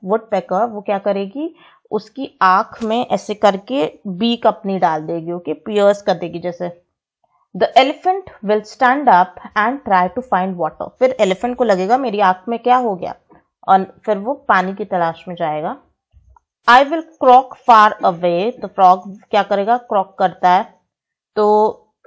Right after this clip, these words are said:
फ्रॉग कहाँ पे होता है, mostly ponds में मिलता है, राइट? तो what will happen actually कि क्रॉक मतलब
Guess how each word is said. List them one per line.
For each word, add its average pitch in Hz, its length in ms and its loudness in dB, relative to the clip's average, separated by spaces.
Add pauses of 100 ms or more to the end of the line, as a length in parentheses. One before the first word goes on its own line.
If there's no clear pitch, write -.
(120)
फ्रॉग 214 280 2
कहाँ 214 260 2
पे 220 60 -4
होता 214 200 -4
है, 233 60 0
mostly 214 320 -8 (160)
ponds 196 420 -2
में 214 100 -6
मिलता 175 300 -6
है, 170 140 0
राइट? 190 280 -4 (760)
तो 202 80 -8
what 202 200 -2
will 254 200 -4
happen 208 400 -2
actually 208 680 -10 (140)
कि 233 240 -14
क्रॉक 196 340 -6
मतलब 196 420 -4